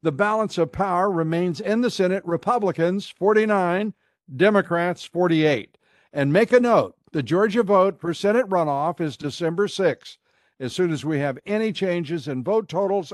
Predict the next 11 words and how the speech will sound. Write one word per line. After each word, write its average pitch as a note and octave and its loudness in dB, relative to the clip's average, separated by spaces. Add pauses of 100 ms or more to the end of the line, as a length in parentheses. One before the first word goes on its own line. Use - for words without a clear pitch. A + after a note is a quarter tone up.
and F#3 -4
or E3 -4
the D#3+ -6
balance D#3+ -4
of G3 -6
power D#3 0
in D#3 -4
the C#3+ -6
Senate G3+ -2 (320)
or E3 0
Congress, G3 0